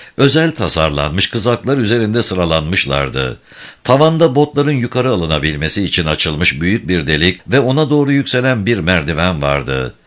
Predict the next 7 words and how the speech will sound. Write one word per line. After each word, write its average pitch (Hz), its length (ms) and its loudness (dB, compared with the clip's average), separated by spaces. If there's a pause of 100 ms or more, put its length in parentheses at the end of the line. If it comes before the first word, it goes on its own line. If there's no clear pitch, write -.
(420)
Önde 151 460 2
Eddie 87 200 -2
üçü 131 300 0
birden 78 340 0
merdiveni 107 540 -2
tırmanmaya 78 680 -2
başladı. 67 600 -4